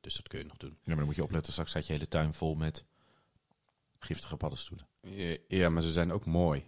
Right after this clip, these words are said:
Speaker 1: Dus
Speaker 2: Ja,
Speaker 1: het is,
Speaker 2: oké.
Speaker 1: het is,
Speaker 2: Nee,
Speaker 1: ik
Speaker 2: dat is
Speaker 1: bedoel,
Speaker 2: waar.
Speaker 1: eh, ook die giftige paddenstoelen, ik vind dat wel bijzonder. Ik bedoel, die, die, die, eh, ja, zo'n paddenstoel ook met witte stippen in voor ornaat. Er
Speaker 2: Prachtig.
Speaker 1: stonden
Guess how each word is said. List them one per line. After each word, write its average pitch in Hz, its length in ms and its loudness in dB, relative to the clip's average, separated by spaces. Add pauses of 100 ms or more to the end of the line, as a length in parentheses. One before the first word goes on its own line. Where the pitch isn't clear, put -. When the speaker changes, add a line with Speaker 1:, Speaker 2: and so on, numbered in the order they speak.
Speaker 1:
Dus - 140 -2
Speaker 2:
Ja, 85 100 8
Speaker 1:
het 87 80 4
is, - 60 6
Speaker 2:
oké. - 100 0
Speaker 1:
het - 100 -4
is, 87 120 4
Speaker 2:
Nee, 101 180 10
Speaker 1:
ik 98 60 10
Speaker 2:
dat 87 80 4
is 90 60 8
Speaker 1:
bedoel, 90 160 6
Speaker 2:
waar. 62 100 -2
Speaker 1:
eh, 87 220 -4
ook 107 120 4
die - 80 0
giftige - 340 -4
paddenstoelen, 80 480 2
ik - 80 -6
vind 85 120 4
dat 78 100 0
wel 78 140 8 (100)
bijzonder. 82 460 4
Ik 71 80 -4
bedoel, 82 180 2
die, 80 120 0
die, 80 420 -2
die, 78 260 -2 (640)
eh, 76 120 -6 (600)
ja, 78 160 -6
zo'n - 220 -12
paddenstoel 73 520 -8
ook 71 120 -10
met 73 140 -8
witte 73 200 -6
stippen - 380 -6
in 76 160 -8
voor 78 300 -10
ornaat. 80 440 -4
Er - 60 -10
Speaker 2:
Prachtig. 90 200 6
Speaker 1:
stonden 82 180 8